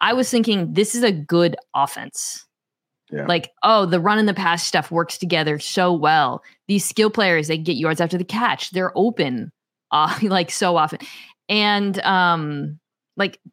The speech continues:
Speaker 1: you had Joe Flacco executing R P Os in the year twenty twenty-three, which is amazing. Uh, it really, like, we talk so, we talk so often about teams being a quarterback away.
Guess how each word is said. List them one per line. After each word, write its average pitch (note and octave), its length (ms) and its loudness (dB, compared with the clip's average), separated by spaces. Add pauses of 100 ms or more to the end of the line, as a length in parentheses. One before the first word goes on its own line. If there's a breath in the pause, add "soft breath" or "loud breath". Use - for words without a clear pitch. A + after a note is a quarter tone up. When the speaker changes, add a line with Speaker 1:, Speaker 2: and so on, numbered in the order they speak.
(140)
Speaker 1:
you G3+ 100 0
had G3 140 -2
Joe G#3+ 140 0
Flacco G#3 600 0
executing G3+ 460 -2
R G#3+ 180 0
P G3 300 -2
Os - 520 -6
in F3+ 100 -2
the F#3 60 2
year F#3+ 200 2
twenty G3+ 320 -2
twenty-three, F#3 760 -2
which D#3 180 -8
is D3 280 -8 (800)
amazing. C#3 400 -6 (640 soft breath)
Uh, E3 420 4 (920)
it A3 180 4
really, A#3+ 420 2
like, G3 140 2
we A3 120 2
talk A3+ 280 0
so, - 300 -2
we G#3 100 0
talk G#3 240 0
so A3+ 200 2
often D#3 280 2
about E3 220 0
teams D#3+ 260 -4
being D#3+ 240 0
a C#3+ 60 -6
quarterback D#3 500 -2
away. D3 560 0